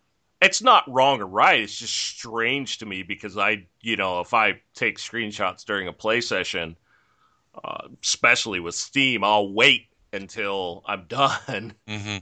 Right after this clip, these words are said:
Speaker 1: to worry
Speaker 2: Well
Speaker 1: about where they're going.
Speaker 2: Yeah, well, I mean, it's, I, I've done it on the Wii U. Uh, I, I haven't done it with three D S, but I've done it on the Wii U where I posted the screenshots of,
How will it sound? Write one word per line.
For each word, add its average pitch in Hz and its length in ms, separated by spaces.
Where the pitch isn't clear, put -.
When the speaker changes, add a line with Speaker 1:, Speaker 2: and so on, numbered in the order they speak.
Speaker 1:
to 170 140
worry 131 300
Speaker 2:
Well 113 80
Speaker 1:
about 107 280
where 120 160
they're 95 160
going. 92 480
Speaker 2:
Yeah, 107 280
well, 156 200
I 233 80
mean, 226 160
it's, - 380
I, 202 160
I've 196 140
done 233 160
it 202 80
on 156 160
the 131 80
Wii 120 200
U. 127 320
Uh, 113 360
I, 127 240
I 127 40
haven't 143 220
done 117 120
it 117 40
with 104 120
three 113 160
D 107 140
S, 107 140
but 110 120
I've 113 60
done 156 100
it 156 40
on 147 100
the 127 60
Wii 117 200
U 120 160
where 110 140
I 104 80
posted 110 440
the 95 40
screenshots 110 720
of, 95 200